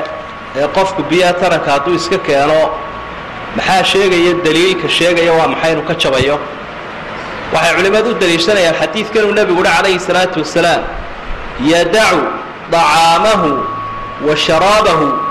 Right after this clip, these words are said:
wa shahwatahu min ajli." Ilaahay markuu sababeynaya xadiisul qudsiga qofkan soomani ajriga iyo qiimuhu helay, wuxuu ku sababeeyey uu yidhi, "Qofkani raashinkiisii, macnaa cunnadiisii,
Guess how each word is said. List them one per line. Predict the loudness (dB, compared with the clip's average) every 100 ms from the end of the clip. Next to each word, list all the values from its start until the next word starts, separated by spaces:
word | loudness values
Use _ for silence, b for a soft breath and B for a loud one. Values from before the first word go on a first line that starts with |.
| -6 -6 -2
wa | 0
shahwatahu | 2 2 4 2 0 0 0 0
min | 0
ajli." | 0 -2 -4 -8 -10 -12 -12 -14 -12 -12 -12 -8
Ilaahay | -2 0 2
markuu | 2 0 -2
sababeynaya | 0 2 2 2 2 2 2
xadiisul | 0 0 0 0 0
qudsiga | 0 0 2 2 2 2
qofkan | 0 -2 -2 0 0 -2 -6 -6
soomani | -2 2 2 2 0 2
ajriga | 0 0 0 2
iyo | 2
qiimuhu | 2 0 2 2
helay, | 2 0 0 -2 -10 -12 -14 -14 -12 -4
wuxuu | 0 0
ku | 2 2
sababeeyey | 4 4 4 4 4
uu | 4 2
yidhi, | 0 -4 -8 -12 -14 -14 -14 -14 -6 0
"Qofkani | 0 2 2 2
raashinkiisii, | 2 2 2 0 0 0 -2 -4 -8 -4
macnaa | 0 2 2
cunnadiisii, | 2 2 2 0 -4 -8